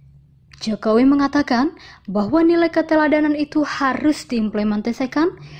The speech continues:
dalam tridharma perguruan tinggi. Dalam kesempatan itu, Jokowi membocorkan permintaan Rektor Universitas Sultan Ageng Tirtayasa,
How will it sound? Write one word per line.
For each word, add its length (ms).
dalam 400
tridharma 640
perguruan 560
tinggi. 560
Dalam 400
kesempatan 480
itu, 480
Jokowi 560
membocorkan 880
permintaan 720
Rektor 560
Universitas 880
Sultan 400
Ageng 400
Tirtayasa, 880